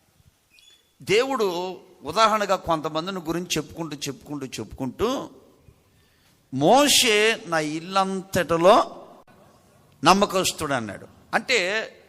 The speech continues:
దేవుడు చూసినప్పుడు ఆయనలో నమ్మకత్వం అనే స్వచ్ఛత ఎవరికి కనపడింది? ఎవరికి కనపడి చెప్పండి? దేవునికి కనపడింది.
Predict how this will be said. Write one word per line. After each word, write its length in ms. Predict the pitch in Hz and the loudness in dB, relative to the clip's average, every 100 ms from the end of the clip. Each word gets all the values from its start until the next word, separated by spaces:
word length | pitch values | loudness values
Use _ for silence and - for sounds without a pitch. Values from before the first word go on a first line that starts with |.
| _ _ _ _ - | _ _ _ _ -14
దేవుడు 600 | 113 208 277 320 320 302 | 0 2 4 2 0 -2
చూసినప్పుడు 1200 | 220 226 254 - 247 233 - 220 196 185 220 - - _ _ _ _ _ 131 | -4 -8 -4 -2 -2 -2 -2 -2 -2 -2 -4 -8 -12 _ _ _ _ _ 6
ఆయనలో 460 | 170 269 277 269 | 8 8 6 4
నమ్మకత్వం 1000 | 247 190 190 233 285 285 269 262 - 254 247 | 4 2 0 2 0 0 0 0 -4 -2 0
అనే 240 | 233 233 | 2 0
స్వచ్ఛత 640 | - - 208 - - 262 | -4 -2 -4 -2 -4 0
ఎవరికి 360 | 233 170 214 233 | 0 2 0 0
కనపడింది? 960 | 233 233 233 226 226 233 233 220 - - - - - - - - - - - - - - | 0 0 0 0 0 0 0 -2 -8 -20 -20 -20 -20 -20 -20 -20 -20 -20 -20 -20 -6 4
ఎవరికి 240 | 170 202 | 4 4
కనపడి 320 | 208 202 196 190 185 | 0 0 -2 -2 -4
చెప్పండి? 300 | - 190 151 | -2 -4 -2
దేవునికి 840 | 160 185 196 190 233 269 - - - - - - _ _ _ _ _ | 0 2 0 2 4 4 0 -14 -20 -20 -20 -20 _ _ _ _ _
కనపడింది. 600 | 143 151 131 107 92 78 | -2 -2 -2 -6 -10 -16